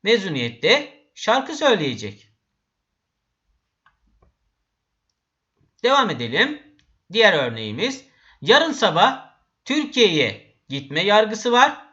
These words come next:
Arkadaşlarımla vedalaşma cümlesi yargısı var arkadaşlar. Evet. Yarın sabah Türkiye'ye gideceğimden, evet, ünsüz yumuşaması kuralını gösteriyoruz. D-, T sesi D'ye döndü.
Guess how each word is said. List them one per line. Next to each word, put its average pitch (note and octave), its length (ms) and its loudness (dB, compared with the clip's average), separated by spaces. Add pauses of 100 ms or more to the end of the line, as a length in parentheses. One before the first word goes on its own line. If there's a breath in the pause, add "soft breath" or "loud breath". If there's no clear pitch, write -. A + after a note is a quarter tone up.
Arkadaşlarımla G3 1200 0
vedalaşma C#3+ 640 0
cümlesi E3+ 580 -2 (300)
yargısı D#3+ 600 2 (140)
var C#3+ 300 2
arkadaşlar. G2 600 -4 (600)
Evet. G#2 320 -6 (380)
Yarın A#3+ 320 4
sabah F#3+ 480 4 (300)
Türkiye'ye B3 1000 2 (400)
gideceğimden, D#3 1300 4 (680)
evet, C#3+ 300 0
ünsüz F3 400 -6
yumuşaması D#3+ 500 -4
kuralını D#3+ 340 2
gösteriyoruz. D#3 960 0
D-, C#3 260 -16
T F3+ 240 2
sesi D3+ 360 -6
D'ye D3 340 4
döndü. C#3+ 680 4